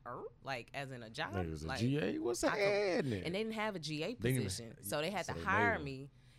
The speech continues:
Speaker 1: And then they just, like, put in a stipend to pay for school. Like, they created
Speaker 2: Yeah.
Speaker 1: it. Um, but I was hired as a coach, but it was, like,
Speaker 2: Yeah.
Speaker 1: part-time coach. And, but nonetheless,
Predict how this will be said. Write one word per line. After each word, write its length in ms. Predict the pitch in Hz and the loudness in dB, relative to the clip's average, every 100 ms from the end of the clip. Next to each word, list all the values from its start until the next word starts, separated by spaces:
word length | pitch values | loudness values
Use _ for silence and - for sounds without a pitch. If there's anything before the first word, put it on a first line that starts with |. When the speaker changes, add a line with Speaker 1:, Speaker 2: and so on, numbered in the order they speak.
| - | -10
Speaker 1:
And 140 | 143 | -6
then 100 | 147 | -4
they 120 | 139 135 | -6 -8
just, 260 | 127 127 | -10 -10
like, 220 | 135 120 - - | -8 -10 -12 -14
put 240 | - 180 - | -8 -8 -8
in 240 | 160 160 | -6 -6
a 60 | 135 | -8
stipend 480 | 131 156 143 135 127 | -8 -6 -8 -8 -12
to 40 | |
pay 200 | 123 135 | -12 -12
for 140 | 127 127 | -12 -12
school. 260 | - - 143 | -12 -8 -6
Like, 160 | 127 | -6
they 100 | - | -8
created 600 | 139 - 127 127 160 156 | -12 -12 -12 -8 -6 -6
Speaker 2:
Yeah. 60 | 110 | -10
Speaker 1:
it. 80 | 98 - - - - | -14 -20 -20 -20 -10
Um, 360 | 156 143 139 127 | -4 -2 -4 -2
but 180 | 139 131 - | -2 -2 -2
I 80 | 131 | -4
was 120 | 127 | -4
hired 340 | 160 147 131 | -4 -2 -2
as 160 | 123 117 | -6 -10
a 120 | 110 | -14
coach, 420 | - 247 - - | -8 -6 -6 -8
but 100 | 127 | -8
it 40 | 127 | -8
was, 100 | 127 | -8
like, 140 | 117 | -8
Speaker 2:
Yeah. 80 | 95 | -4
Speaker 1:
part-time 440 | 127 165 - 156 147 | -2 -2 -4 -8 -6
coach. 460 | 170 147 139 - - | -6 -6 -6 -10 -10
And, 380 | 131 123 123 127 - - - | -10 -10 -12 -16 -20 -20 -10
but 120 | 143 | -4
nonetheless, 680 | 151 220 185 151 143 135 - | -2 0 0 -2 -2 -2 -6